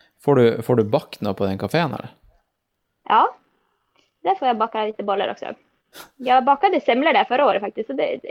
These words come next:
Speaker 2: eh, det hade de inte hört talas om där heller, men det har varit, eh, ganska populärt faktiskt. <laughs>
Speaker 1: Hmm. Men, eh, hva, hvor langt, eh, unna tror du vi er liksom i sporten for at du skal kunne som liksom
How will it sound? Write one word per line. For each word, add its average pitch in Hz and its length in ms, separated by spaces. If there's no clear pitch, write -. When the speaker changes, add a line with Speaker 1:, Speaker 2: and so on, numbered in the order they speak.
Speaker 2:
eh, 226 440
det 269 80
hade 254 200
de 220 120
inte 233 180
hört 233 100
talas 220 280
om 208 120
där 214 100
heller, 214 240
men 240 120
det 302 60
har 311 80
varit, 220 160
eh, 196 180
ganska 208 260
populärt 226 420
faktiskt. 196 300
<laughs> 262 640
Speaker 1:
Hmm. 110 120
Men, 123 260
eh, - 140
hva, 131 240
hvor 143 140
langt, 147 460
eh, 98 600
unna 120 200
tror 123 240
du 104 80
vi 98 140
er 110 200
liksom 98 560
i 98 300
sporten - 840
for 107 220
at 101 220
du 123 360
skal 110 240
kunne 104 460
som 104 300
liksom 101 460